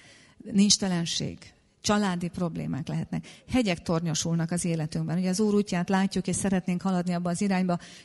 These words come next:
és nehézségek jönnek, és tornyosulnak a nehézségek. És azt mondja az Úr, hogy amikor ezek a hegyek jönnek az életedben, akkor,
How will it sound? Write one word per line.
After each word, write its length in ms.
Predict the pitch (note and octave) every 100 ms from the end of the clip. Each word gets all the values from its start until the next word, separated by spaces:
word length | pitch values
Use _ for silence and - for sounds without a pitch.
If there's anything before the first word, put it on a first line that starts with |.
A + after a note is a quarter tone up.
| -
és 120 | -
nehézségek 840 | E4+ D#4 F3 F#3+ E3+ E3 E3+ -
jönnek, 440 | F3 E3 D#3+ B2 - -
és 100 | -
tornyosulnak 720 | - E4 D4+ F#3 - E3+ E3
a 40 | E3+
nehézségek. 840 | E3 E3 E3 - G2+ - - - - - - _ _ _ _
És 320 | G3 G3 - -
azt 260 | D4 D#4 -
mondja 300 | F#3 F3+ F3
az 160 | F3
Úr, 380 | - G#3 F3+ E3+ - - - - -
hogy 100 | G3+
amikor 200 | G#3+ G#3
ezek 160 | G3 G3+
a 60 |
hegyek 380 | G3+ D#4+ F#3 -
jönnek 300 | F#3 F3 E3
az 120 | E3+
életedben, 880 | - F3+ E3 - E3 D#3+ G#2+ F2 - - _ _ _ _ _ _ _ - _ _ -
akkor, 560 | - F#3 - F#3+ F3+ F3